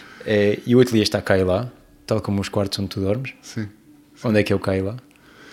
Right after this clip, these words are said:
Speaker 2: Eh, em Lisboa, em Copenhaga.
Speaker 1: Vocês trabalham uma série de escalas, que vai desde quase o objeto urbano até ao monumental.
Speaker 2: Sim.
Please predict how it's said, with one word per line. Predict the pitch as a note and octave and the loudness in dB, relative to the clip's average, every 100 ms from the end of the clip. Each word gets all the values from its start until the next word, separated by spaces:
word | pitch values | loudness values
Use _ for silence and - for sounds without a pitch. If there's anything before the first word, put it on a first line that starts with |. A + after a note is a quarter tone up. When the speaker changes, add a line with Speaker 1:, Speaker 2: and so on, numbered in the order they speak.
| - - _ | -20 -20 _
Speaker 2:
Eh, | A2 A2 A2+ A2+ A2+ | 0 2 4 4 2
em | A2 | 0
Lisboa, | A2 G2+ A2+ A#2 | -2 -2 -2 -2
em | |
Copenhaga. | A2+ A2 F#2+ D#2+ D#2+ E2+ _ _ _ _ _ _ _ - - - - _ _ - | -4 -8 -8 -10 -12 -18 _ _ _ _ _ _ _ -20 -20 -20 -20 _ _ -4
Speaker 1:
Vocês | G#2 - A2 | 0 2 2
trabalham | G#2+ G2+ G2 G2 F#2+ F#2+ | 2 4 4 2 -2 -4
uma | F#2 | -4
série | F#2 F#2+ F#2 | -2 -2 -4
de | F2+ | -6
escalas, | - F#2 F#2 C#3 - - _ _ _ _ - | -6 -2 -2 -4 -12 -20 _ _ _ _ -18
que | - | -10
vai | F#2+ F#2 F#2 | -2 -2 -2
desde | F#2+ F#2 F#2 F#2+ F#2+ F#2+ F#2+ G2+ G#2 - | -2 -4 -6 -8 -8 -10 -12 -14 -18 -20
quase | - G2+ G2 F#2 | -6 0 2 2
o | F#2+ | 0
objeto | F#2+ F#2+ G2 - | 0 0 0 0
urbano | G2 G2+ G#2 G#2+ - _ _ - - - _ _ _ _ | 0 2 0 -4 -14 _ _ -20 -20 -20 _ _ _ _
até | - - G2+ F#2 F2+ | -10 -4 -2 0 0
ao | F2+ F2 | 0 -2
monumental. | F2+ F2 F2 F2 F#2 - _ _ _ _ _ _ _ _ _ | -2 -4 -4 -6 -8 -14 _ _ _ _ _ _ _ _ _
Speaker 2:
Sim. | - - - G2 | -20 -16 -14 -14